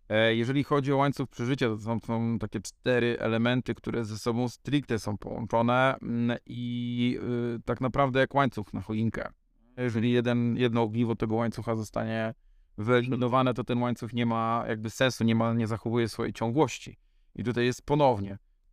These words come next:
e, pierwszy element, najważniejsze, rozpoznanie, e, stanu zagrożenia życia i wezwanie pomocy.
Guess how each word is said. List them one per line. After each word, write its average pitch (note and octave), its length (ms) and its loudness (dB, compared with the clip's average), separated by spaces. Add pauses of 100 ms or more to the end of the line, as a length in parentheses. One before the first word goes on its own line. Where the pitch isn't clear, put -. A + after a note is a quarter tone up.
e, A2 180 -4
pierwszy C#3 420 2
element, B2 260 2
najważniejsze, A#2+ 540 0
rozpoznanie, A#2+ 720 -2 (920)
e, A2 40 -16
stanu A#2+ 260 0
zagrożenia A2 480 2
życia A2 220 0
i A2 60 2
wezwanie A2 380 0
pomocy. C3 640 0